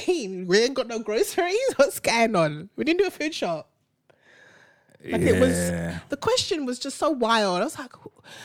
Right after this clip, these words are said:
Speaker 1: first of all, why are you up at two A M? Second of all,
Speaker 2: Hmm.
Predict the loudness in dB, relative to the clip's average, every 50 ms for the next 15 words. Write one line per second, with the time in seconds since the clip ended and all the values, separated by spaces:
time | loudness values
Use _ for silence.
0 | -20 -18 -4 -2 -2 0 0 -2 -2 -2 -2 -2 -2 -2 -2 -2 -2 -4 -6 0
1 | 0 2 2 2 2 0 -2 -4 -8 -10 -12 _ _ -20 -20 -20 -20 -20 _ -10
2 | -8 -6 -6 -4 -4 -4 -4 -6 -8 -6 -6 -8 -10 -12 _ _ _ _ _ -16
3 | -14 -12 -12 -12